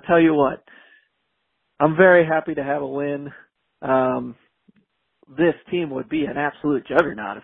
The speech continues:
we could play four quarters like that. Um, I don't know. I don't know. I don't know if we'll ever figure it out, but, uh, if we can win games playing only half a game and carry that in the playoffs and, and keep doing that, then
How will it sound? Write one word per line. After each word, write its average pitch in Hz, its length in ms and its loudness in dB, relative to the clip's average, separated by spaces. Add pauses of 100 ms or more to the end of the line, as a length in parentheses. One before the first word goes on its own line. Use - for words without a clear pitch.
we 143 80 -4
could - 160 -16
play 139 420 2 (280)
four 156 180 4
quarters 151 480 -2
like 143 240 -16
that. 131 280 -6 (480)
Um, 131 480 0 (920)
I 151 100 0
don't 180 120 4
know. 170 300 0 (600)
I 139 100 -12
don't 165 100 -4
know. 165 320 -4
I 147 80 -6
don't 160 120 -4
know 170 140 -4
if - 100 -12
we'll 170 180 -2
ever 156 240 -8
figure 160 260 -6
it 151 80 -4
out, 147 300 -6
but, 139 240 -8 (100)
uh, 143 340 -2
if - 100 -20
we 170 100 -6
can 170 240 -6
win 208 260 -6
games 202 400 -2
playing 180 220 -2
only 165 160 -4
half 160 260 -2
a 190 60 -6
game 196 400 -8 (540)
and 135 280 -4
carry 175 240 4
that 170 140 4
in 165 80 -8
the 156 60 -6
playoffs 180 500 2
and, 143 340 -12
and 143 200 -8
keep 165 160 0
doing 170 240 6
that, 196 280 4
then 143 340 0